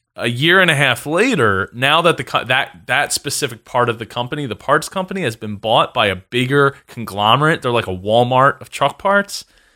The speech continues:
The complaints are through, like, I get a lot more complaints that I hear from friends that I'm s-, you know, s-, people I'm still friends with from the company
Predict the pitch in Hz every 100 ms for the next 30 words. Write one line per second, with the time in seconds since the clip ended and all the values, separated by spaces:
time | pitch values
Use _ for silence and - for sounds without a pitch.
0 | _ - - _ _ _ _ 127 123 120
1 | 165 160 165 - - 127 120 117 113 -
2 | - 127 135 139 123 120 123 110 120 139
3 | 127 135 117 - 113 113 120 139 123 120
4 | - 110 - 135 135 - - 113 107 117
5 | 113 - 110 104 117 113 104 107 101 -
6 | 127 110 95 - - - 139 131 113 123
7 | - 120 107 104 - 104 - 156 160 110
8 | 98